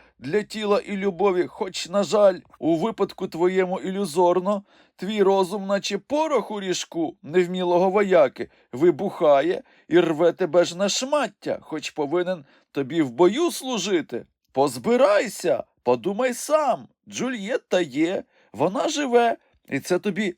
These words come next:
невже нещастя? Тибальт намірився тебе убити, його вбив ти. Це знову щастя, сину! Закон тебе скарати мав на горло,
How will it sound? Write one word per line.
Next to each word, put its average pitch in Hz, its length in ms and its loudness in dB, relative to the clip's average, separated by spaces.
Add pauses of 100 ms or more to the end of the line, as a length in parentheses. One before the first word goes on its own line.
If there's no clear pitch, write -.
(120)
невже 151 380 0
нещастя? 247 800 -2 (440)
Тибальт 151 500 0
намірився 190 540 -4
тебе 220 260 -2
убити, 277 580 0 (320)
його 131 380 2
вбив 285 320 -2
ти. 185 420 -2 (320)
Це 123 180 -2
знову 214 400 0
щастя, 262 540 0
сину! 247 500 -6 (300)
Закон 214 520 0
тебе 202 280 2
скарати 233 580 2
мав 294 280 2
на 262 120 -2
горло, 196 560 2